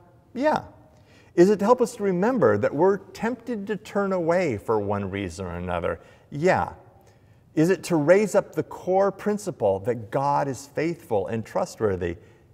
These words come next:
Yeah. But that's not the main purpose, the function of the verse here. I don't think anyway. I think the main purpose is to toss the ball back into our court.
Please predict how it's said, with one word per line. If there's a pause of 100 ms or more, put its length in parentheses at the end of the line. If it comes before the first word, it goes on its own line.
Yeah. (800)
But
that's
not
the
main
purpose,
the
function
of
the
verse
here. (140)
I
don't
think
anyway. (540)
I
think
the
main
purpose (320)
is
to
toss
the
ball (160)
back
into
our
court.